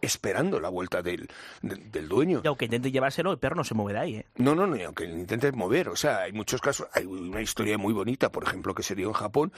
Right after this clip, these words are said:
Speaker 1: en que todos los días el perro iba, cogía un tren para ir a la tumba de su dueño. Todos los días,
Speaker 2: Mira,
Speaker 1: hasta
Speaker 2: esto
Speaker 1: que
Speaker 2: de
Speaker 1: el pobre
Speaker 2: Hachiko,
Speaker 1: animal
Speaker 2: quizá.
Speaker 1: se murió.
Speaker 2: Ujú.
Speaker 1: O sea,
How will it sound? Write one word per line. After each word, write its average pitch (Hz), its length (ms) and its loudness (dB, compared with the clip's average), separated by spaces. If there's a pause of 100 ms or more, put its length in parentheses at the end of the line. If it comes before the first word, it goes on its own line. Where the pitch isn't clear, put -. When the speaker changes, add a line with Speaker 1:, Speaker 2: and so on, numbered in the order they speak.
(140)
Speaker 1:
en 98 140 -2
que - 140 -2
todos 147 320 6
los 110 180 -4
días 143 300 0
el 120 120 0
perro 160 400 0
iba, 151 300 2 (200)
cogía 208 560 0
un 170 200 2
tren 165 360 0 (260)
para 123 300 4
ir 185 260 -2 (440)
a 107 100 2
la 98 140 2
tumba 135 420 2
de 117 160 2
su - 180 -2
dueño. 151 460 0 (540)
Todos - 380 2
los 95 180 -2
días, - 360 -2
Speaker 2:
Mira, - 180 -6
Speaker 1:
hasta - 20 0
Speaker 2:
esto - 120 0
Speaker 1:
que 139 60 2
Speaker 2:
de 131 40 0
Speaker 1:
el 123 60 -4
pobre 123 280 4
Speaker 2:
Hachiko, 127 140 6
Speaker 1:
animal 135 280 4
Speaker 2:
quizá. - 200 -8
Speaker 1:
se 131 100 4
murió. 110 360 4 (120)
Speaker 2:
Ujú. 131 220 -12 (200)
Speaker 1:
O - 100 -6
sea, 143 220 6